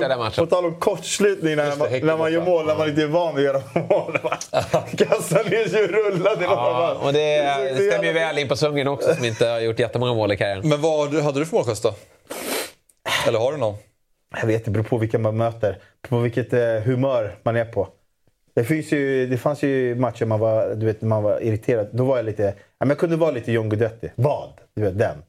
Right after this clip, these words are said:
Speaker 2: Mot, <laughs> mot, mot Malmö när han gjorde ett två. Du vet, Malmö.
Speaker 1: Ja.
Speaker 2: Men du vet, de var lite irriterade. Jag kunde ha, jag kunde ha det.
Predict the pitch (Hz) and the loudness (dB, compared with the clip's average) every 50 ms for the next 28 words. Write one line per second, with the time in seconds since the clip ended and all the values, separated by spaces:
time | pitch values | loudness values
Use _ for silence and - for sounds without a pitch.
0 | _ _ _ - 127 117 104 104 - - - - - - - _ - - 170 156 | _ _ _ -10 -2 -2 0 0 -2 -4 -12 -20 -20 -20 -20 _ -4 -2 -2 -2
1 | 120 123 190 165 165 160 160 160 165 247 247 180 208 214 165 214 214 185 156 202 | 0 0 0 0 0 0 0 0 2 2 2 2 0 0 2 0 0 0 0 0
2 | 190 180 185 180 160 156 156 151 139 139 175 175 160 - - - - - 151 170 | 2 2 2 2 2 0 0 0 2 2 2 2 0 -4 -6 -8 -4 0 0 2
3 | 147 123 - 156 160 143 139 156 156 147 101 98 147 151 147 151 - - - - | 2 0 0 0 0 0 2 0 0 2 2 2 2 0 0 -2 -8 -14 -16 -10
4 | - - 143 170 175 165 147 - - - - _ _ _ _ _ _ _ - 185 | -2 0 2 2 4 2 0 -2 -4 -12 -18 _ _ _ _ _ _ _ -2 0
5 | 160 165 175 170 170 165 165 151 170 156 151 147 143 165 147 127 113 123 135 135 | 0 2 2 0 0 0 0 0 0 0 0 0 0 0 0 0 0 0 0 0
6 | 160 147 143 147 143 139 131 - - - 180 170 180 170 156 143 147 127 98 | 0 0 2 2 2 0 0 -2 -2 -2 0 2 2 2 2 0 0 -2 -2